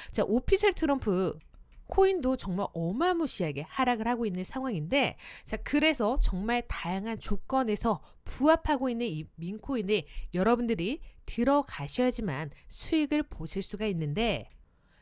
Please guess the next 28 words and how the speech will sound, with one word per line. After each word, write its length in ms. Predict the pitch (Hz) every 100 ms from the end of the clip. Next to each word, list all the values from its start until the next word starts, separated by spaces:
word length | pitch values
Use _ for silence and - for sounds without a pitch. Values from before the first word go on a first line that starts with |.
| -
자, 160 | - -
이전 480 | 220 285 359 359 233
이십일 500 | 175 - 254 311 339
년 200 | 330 - -
상승 460 | - 349 349 339
상태의 520 | 311 254 180 156 269 165
이 80 |
민코인 560 | 151 190 294 - 381 370
수익률을 360 | 370 330 294 294
보시면 680 | - - 190 156 131 151 139 - -
도지코인 500 | - 220 - 285 254
같은 240 | 254 233
경우는 380 | 220 180 185 330 - _ -
사백 500 | - 359 381 - -
배 160 | 139 - - - -
이상 320 | 196 196 262 294
상승을 500 | - 330 - 302 262
했고요. 460 | - 185 254 127
시바이누 500 | - 370 403 381 359
코인도 460 | 339 320 277 202 277
사백 580 | - - 339 339 330 _
배 200 | 320 - -
이상 340 | 175 - 214
상승을 520 | 233 262 262 254 233
했고, 360 | 175 - 196 - -
페페코인 580 | - 370 427 - - 320
같은 220 | 294 277
경우는요, 540 | 233 156 151 156 240